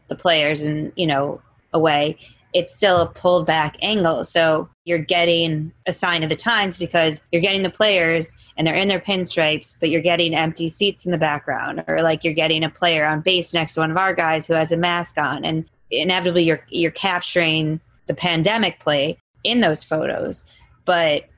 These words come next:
like you're saying, the flip side is, is I'm getting all these new angles that I never would get because normally we, we would be shooting from first base and third base. And occasionally, you know, we'd move to center field and, you know, get different angles, but not to the extent that we're getting now.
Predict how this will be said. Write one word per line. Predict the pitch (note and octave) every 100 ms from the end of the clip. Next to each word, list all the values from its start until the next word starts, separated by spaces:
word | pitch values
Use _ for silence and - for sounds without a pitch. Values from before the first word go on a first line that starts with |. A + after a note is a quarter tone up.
| _ _ -
like | E3 -
you're | G3+ A#3+
saying, | F3+ D#3+ D#3
the | D#3
flip | G#3 G#3+
side | F#3 E3+ D#3+
is, | D3+ D#3
is | D#3 D#3 - _ _ -
I'm | D3+
getting | F#3+ F3+ E3 D#3 - _ - - - _ _ -
all | G3 G3+
these | G3 F#3 F3+
new | F3
angles | D#3+ D#3 D3 D#3 D3+
that | D#3 D#3+ D3+
I | D#3+ D#3+
never | E3+ F3 E3+
would | D#3+ D#3+ -
get | B3+ G#3+ -
because | F#3 F3+ D#3+ E3 E3 - _ _ _ -
normally | G3+ A3 G#3+ G3+ G3
we, | F3 F3 A#2+
we | E3+ F#3
would | D#3+ E3+
be | E3 F3
shooting | - E3 D#3 D#3 D#3+ E3 - _ _ _ _ _
from | - D#3+ E3+
first | E3+ D#3+ -
base | D#3+ D#3+
and | D#3+ D#3
third | D3+ D3+
base. | D3 C#3+ E3 D#3+
And |
occasionally, | D#3 - D#3+ D3 D#3 D3
you | D3+ D#3+
know, | D3+
we'd | D3 D3+
move | D3+ D3
to | D#3
center | - D3 C#3+
field | - A#3 G#3 F#3
and, | F3 E3
you | D#3+
know, | D3+
get | D3+ D3+
different | D#3 D3+ F3
angles, | A#3+ F#3+ D#3+ E3
but | F3 E3+
not | E3+ D3+
to | - D#3+
the | D#3+
extent | - - D#3+ B2+
that | D3
we're | D3
getting | D3+ D#3+ D3+ D3+
now. | F3+ G#3 C#3 F2+